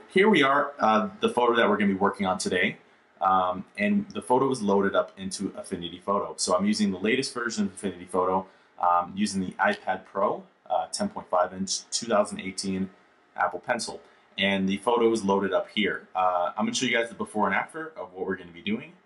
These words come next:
Before and after. Before and after. Uh, you'll notice that there's a slight shift in the position of the model.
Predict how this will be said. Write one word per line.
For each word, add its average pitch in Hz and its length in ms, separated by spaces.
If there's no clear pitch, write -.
Before - 280
and 160 60
after. 160 360
Before 82 240
and 80 80
after. 95 400
Uh, 85 260
you'll 95 140
notice 117 300
that 107 120
there's 95 140
a - 60
slight 98 360
shift - 300
in 92 80
the 87 60
position 95 360
of 87 80
the 85 60
model. 87 400